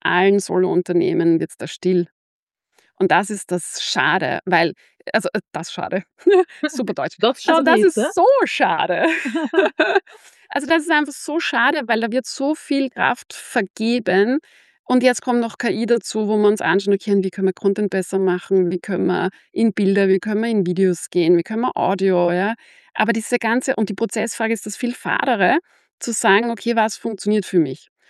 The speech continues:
Speaker 1: Und deswegen das einmal aufzuzeichnen und sagen, okay, welche wiederholbaren Prozesse habe ich?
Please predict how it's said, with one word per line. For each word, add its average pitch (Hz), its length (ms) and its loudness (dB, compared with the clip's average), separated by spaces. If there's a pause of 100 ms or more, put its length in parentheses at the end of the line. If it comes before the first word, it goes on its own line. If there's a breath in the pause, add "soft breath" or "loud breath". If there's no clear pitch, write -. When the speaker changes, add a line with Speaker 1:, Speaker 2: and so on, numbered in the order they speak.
(140)
Speaker 1:
Und 196 220 2
deswegen 247 440 0
das - 260 0
einmal 262 220 0
aufzuzeichnen 214 760 -2
und 214 80 0
sagen, 208 180 2
okay, 202 280 0
welche 220 540 -2
wiederholbaren 202 1160 2
Prozesse 175 600 -6
habe - 200 -10
ich? - 140 -16